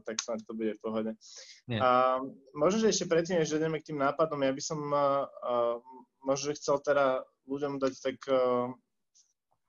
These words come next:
Speaker 1: do podvedomia to, že nie je dôležité ten nápad, to, čo si už hovoril, ale možno, že, možno, že tie príležitosti a, a vnímať ich, hej? Čiže, čiže, a, a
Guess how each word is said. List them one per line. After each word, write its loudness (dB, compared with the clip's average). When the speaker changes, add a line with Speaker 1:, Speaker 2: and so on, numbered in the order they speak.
Speaker 1:
do 4
podvedomia 2
to, 0
že -2
nie 0
je -4
dôležité -2
ten 0
nápad, 2
to, -6
čo -10
si -8
už -6
hovoril, 0
ale 2
možno, 0
že, 2
možno, -4
že -6
tie -4
príležitosti -2
a, 4
a -4
vnímať -2
ich, -20
hej? -2
Čiže, 0
čiže, -2
a, -4
a 2